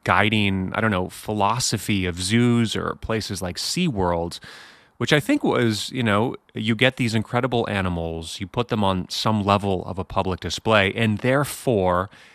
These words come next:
uh, people will want to protect them in natural habitats. But I think your reporting is talking about really a, a whole other angle to this industry that, that I think gives at least me, um, quite a bit of pause.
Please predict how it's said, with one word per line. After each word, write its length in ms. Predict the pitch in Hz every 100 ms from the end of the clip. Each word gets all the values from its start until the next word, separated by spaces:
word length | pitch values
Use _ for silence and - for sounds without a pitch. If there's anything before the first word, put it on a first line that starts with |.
| _ -
uh, 160 | 110
people 400 | - - 151 156
will 160 | 147 143
want 260 | 123 139 135
to 60 |
protect 460 | - 123 - 151 -
them 380 | 95 85 85 - _
in 320 | 107 104 95
natural 440 | 104 117 - 113
habitats. 720 | 107 170 202 - - - - -
But 240 | 123 - - - -
I 60 | 117
think 200 | 165 151
your 80 | 143
reporting 640 | 123 - 156 160 117 101 - _ _ _
is 160 | 104 -
talking 360 | 127 120 120
about 580 | 107 104 104 95 90 -
really 260 | 202 156 113
a, 40 |
a 300 | 123 - 131
whole 340 | 113 160 165
other 220 | 143 110 -
angle 640 | 127 127 127 98 78 73 _ _
to 140 | - 104
this 460 | 98 85 - - -
industry 440 | 101 95 - 95
that, 240 | 90 98 -
that 120 | 110 110
I 80 |
think 240 | 104 135 95
gives 300 | 117 123 107
at 100 | 117
least 240 | 127 -
me, 460 | 113 143 117 98 -
um, 320 | 101 101 95
quite 220 | - 135
a 40 | 170
bit 120 | 147
of 80 | -
pause. 540 | - 156 135 - -